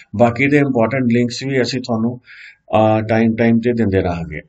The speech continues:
<clears throat> ਤੋ ਜੇ ਤੁਹਾਨੂੰ ਕੋਈ ਵੀ ਡਾਊਟ ਹੈ, ਤੁਸੀਂ ਸਿੱਧੀ ਜਿਹੜੀ ਪੰਜਾਬ ਪੁਲਿਸ ਦੀ website ਹੈ, please ਉਹਨੂੰ ਤੁਸੀਂ visit ਕਰੋ ਤੇ ਅਸੀਂ ਤੁਹਾਨੂੰ, ਅਹ, at the same time, ਅਹ,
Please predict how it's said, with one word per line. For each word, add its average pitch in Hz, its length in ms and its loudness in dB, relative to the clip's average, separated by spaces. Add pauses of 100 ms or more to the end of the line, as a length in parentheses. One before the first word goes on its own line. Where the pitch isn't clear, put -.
(100)
<clears throat> - 480 -2
ਤੋ 143 80 -2
ਜੇ 139 160 0
ਤੁਹਾਨੂੰ 151 260 0
ਕੋਈ 156 180 2
ਵੀ 151 100 2
ਡਾਊਟ 131 340 2
ਹੈ, 139 140 0
ਤੁਸੀਂ 139 360 -8
ਸਿੱਧੀ 143 440 -6
ਜਿਹੜੀ 151 260 0
ਪੰਜਾਬ 127 400 0
ਪੁਲਿਸ 127 420 -6
ਦੀ 117 220 0
website 104 600 -2
ਹੈ, 98 120 -2 (720)
please 131 240 2
ਉਹਨੂੰ 135 200 -2
ਤੁਸੀਂ 135 280 -4
visit 120 260 -2
ਕਰੋ 139 420 -2 (380)
ਤੇ 143 240 2
ਅਸੀਂ 139 260 0
ਤੁਹਾਨੂੰ, 135 540 -4 (500)
ਅਹ, 113 500 0
at 113 140 -2
the 123 60 -4
same 170 320 -2
time, 104 600 -2
ਅਹ, 98 140 -10